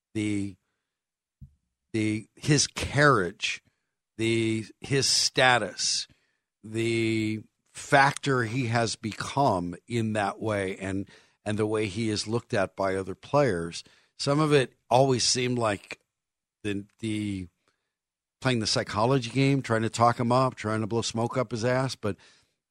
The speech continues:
Olin seems to be buying it, and I'll buy what Olin is selling for the moment. And I think that's a terrific sign because that's a quarterback who, he told you what he wanted, and Matt, and Matt Nagy finally listened, right?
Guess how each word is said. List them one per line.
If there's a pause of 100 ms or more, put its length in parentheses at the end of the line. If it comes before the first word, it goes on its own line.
Olin
seems
to
be
buying
it,
and
I'll
buy
what
Olin
is
selling (180)
for
the
moment. (360)
And
I
think
that's
a
terrific
sign
because
that's
a
quarterback
who, (260)
he
told
you
what
he
wanted, (100)
and
Matt, (120)
and
Matt
Nagy
finally
listened,
right?